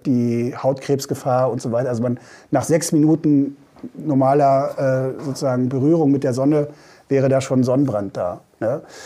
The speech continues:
Also ich mache das jetzt nicht, um irgendwie Panik zu machen, sondern es geht mir darum, äh, zu verdeutlichen, äh, worüber wir eigentlich reden. Also es geht hier nicht um, äh, natürlich ist die Ukraine davon besonders betroffen, aber es geht hier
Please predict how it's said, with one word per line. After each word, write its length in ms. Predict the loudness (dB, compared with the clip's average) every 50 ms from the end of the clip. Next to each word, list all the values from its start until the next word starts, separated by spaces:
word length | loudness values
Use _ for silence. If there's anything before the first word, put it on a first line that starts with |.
| -20 -20 -20 -16 -6
Also 180 | -2 -2 0 0
ich 60 | -2 -4 -6 -8 _ -14 -12 -8 -8 -8 -8 -10 -16 -20 -10 -4
mache 200 | -2 -2 0 2
das 160 | 2 2 2
jetzt 120 | 2 2
nicht, 140 | 2 0 2
um 100 | 0 2
irgendwie 200 | 4 4 4 4
Panik 340 | 4 2 2 2 2 2 2
zu 80 | 2 2
machen, 200 | 2 4 4 4
sondern 100 | 2 2
es 100 | 2 0
geht 140 | -2 0
mir 80 | 2 4
darum, 440 | 4 4 4 4 4 4 4 2 0 -4 -12 -20 -20 -20 -20 -20 _ -4 0
äh, 180 | 2 2 2
zu 120 | 2 0 -2
verdeutlichen, 960 | -2 0 2 4 4 4 4 2 0 -2 0 2 2 4 4 2 0 -4 -8 _ -4
äh, 120 | -2 0
worüber 360 | 0 2 2 4 4 4 4 4
wir 160 | 4 4 2
eigentlich 280 | 2 0 0 -2 0
reden. 360 | 2 2 2 2 2 0 -2 -4
Also 140 | -4 -6
es 100 | -6 -4
geht 160 | -2 -2 -2 0
hier 140 | 0 2
nicht 260 | 4 2 2 0 -2 -2
um, 260 | 2 2 2 2 2
äh, 280 | 0 0 0 2 2
natürlich 840 | 0 0 -2 -6 -8 -8 -8 -6 -4 -4 -2 0 -2 -2 -2 -2 -6
ist 140 | -10 -6 -2
die 80 | -2 -2
Ukraine 380 | -2 -2 -2 0 2 2 2
davon 260 | 2 2 0 0 0
besonders 380 | 2 2 2 0 0 0 0 -2
betroffen, 440 | -4 -8 -8 -6 -6 -4 -2 -2 -2
aber 120 | -2 -4
es 100 | -4 -4
geht 160 | -6 -6 -2
hier 240 | 0 0 0 0 -2